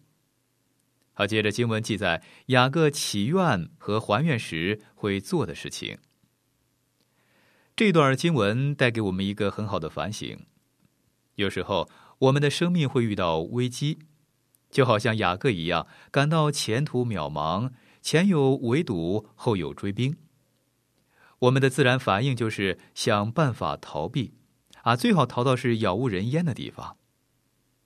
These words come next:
但是我们最应该做的事情是来到神的面前，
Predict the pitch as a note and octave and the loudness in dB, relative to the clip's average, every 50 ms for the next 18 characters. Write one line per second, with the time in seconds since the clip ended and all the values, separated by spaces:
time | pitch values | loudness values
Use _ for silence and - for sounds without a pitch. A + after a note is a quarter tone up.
0 | _ _ _ _ _ _ - G2 F#2+ F2+ G2+ F#2 E2 - - - - - - - | _ _ _ _ _ _ -8 -8 -6 -4 -2 -2 -4 -4 -6 -18 -20 -20 -12 -2
1 | - C3 B2+ C3+ C#3+ D3+ D#3+ - - G#3 F#3 E3+ E3 D#3 D#3 D#3 D3+ - A#3+ A#3 | 2 4 4 4 4 2 0 0 2 2 2 2 2 0 0 0 -2 0 2 4
2 | G3 - G#2 G2 - G#2 F#2 - - F2 E2 E2+ F#2 A2+ A#2+ - - - - - | 4 4 2 -2 -4 -4 -6 -4 -4 -2 -2 -2 -2 -2 -4 -8 -14 -20 -10 -4
3 | - G#2+ G2+ G2 F#2+ G2 G2 F#2+ F#2+ - - - E2+ F#2 F#2+ G2 F2 D2+ D#2 - | -2 0 2 2 0 0 0 -2 -4 -4 -4 -6 -6 -4 -4 -6 -6 -6 -8 -8
4 | - D2 D2 D#2 F2+ | -6 -6 -4 -4 -6